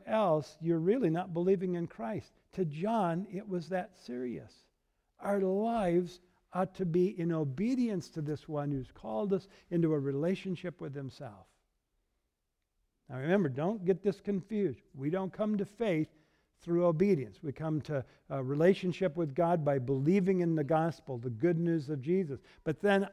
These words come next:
out of that, as we grow in Christ, out flows a life that looks more and more like his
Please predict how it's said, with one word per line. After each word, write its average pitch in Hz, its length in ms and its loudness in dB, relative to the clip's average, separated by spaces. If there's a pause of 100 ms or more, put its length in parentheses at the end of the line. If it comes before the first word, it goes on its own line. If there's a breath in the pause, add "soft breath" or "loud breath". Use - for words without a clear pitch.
out 226 340 8
of 180 160 8
that, 160 220 6
as 156 180 0
we 156 120 2
grow 175 400 6
in 208 160 4
Christ, 190 520 -4
out 196 260 0
flows 185 420 0
a 156 60 0
life 165 520 -2 (240 soft breath)
that 185 120 -2
looks 175 280 0
more 175 180 0
and 190 80 0
more 180 160 2
like 160 220 0
his 247 480 -6